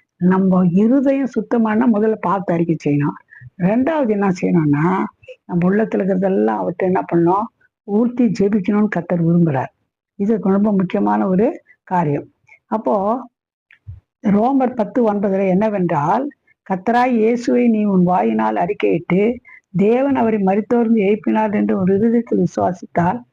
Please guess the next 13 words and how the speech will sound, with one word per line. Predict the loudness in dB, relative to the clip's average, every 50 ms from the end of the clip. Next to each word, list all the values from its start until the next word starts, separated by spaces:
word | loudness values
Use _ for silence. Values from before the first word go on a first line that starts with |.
| _ _ _ _ _
நீ | -12 -6 -4
ரட்சிக்கப்படுவாய்." | -2 -2 -2 -2 -4 -4 -4 -4 -2 -4 -4 -2 -2 -2 -2 -2 -4 -4 -6 -10 -10 -8 -8 -8 -8 -12 -14 _ _
அது | 0 0 2
மட்டும் | 2 2 0 0 0 0
இல்ல, | 0 2 2 0 0 -2 -6 -10 _ _ _ -20 _ _
மத்தேயு | -6 -6 -2 0 0 0
அஞ்சு | 2 0 0 0 0 0
எட்டுல, | 0 0 -2 -2 -2 0 0 0 0 -2 -8 -10 -12 -12 -12 -12 -2
"இருதயத்தில் | 0 2 2 2 2 2 2 0 0 0 0 0 0
சுத்தமுள்ளவர்கள் | 0 -4 -8 -4 -2 0 2 2 2 0 0 0 0 0 0
பாக்கியவான்கள், | 0 -2 -2 -2 -4 -2 0 0 0 0 0 0 0 0 -2 -4 -6 -10 -14 -18 -20 _ _
அவர்கள் | -6 -2 0 0 0 0 0
தேவனை | 0 2 2 2 2 0 0 0 0